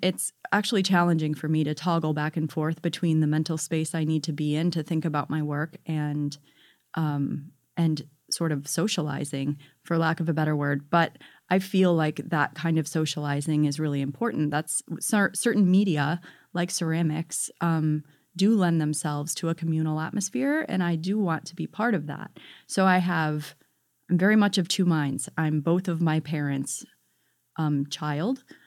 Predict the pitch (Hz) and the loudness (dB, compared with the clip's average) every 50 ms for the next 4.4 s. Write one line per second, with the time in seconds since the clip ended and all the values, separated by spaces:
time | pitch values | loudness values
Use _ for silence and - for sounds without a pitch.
0 | _ _ _ - - 180 170 165 151 156 151 147 143 143 143 143 139 147 147 139 | _ _ _ -2 2 4 4 4 4 4 4 2 0 0 -2 -4 -6 -6 -6 -4
1 | 139 143 151 175 208 214 220 - 233 226 214 226 233 240 269 269 247 185 170 151 | -4 -2 -2 0 0 0 0 0 -2 0 0 0 2 2 2 4 4 4 4 2
2 | 151 151 151 151 160 147 - - - - - - 196 226 208 - - 190 190 - | 2 0 0 0 0 0 -2 -6 -8 -8 -4 0 2 2 2 0 0 -4 -6 -6
3 | - - 160 151 160 156 147 143 - - - _ - - - 180 190 - - - | -6 -6 -6 -6 -6 -8 -8 -8 -8 -10 -12 _ -20 -20 -20 -20 -20 -12 -6 -2
4 | 170 165 160 156 156 151 143 | 0 2 2 2 2 0 0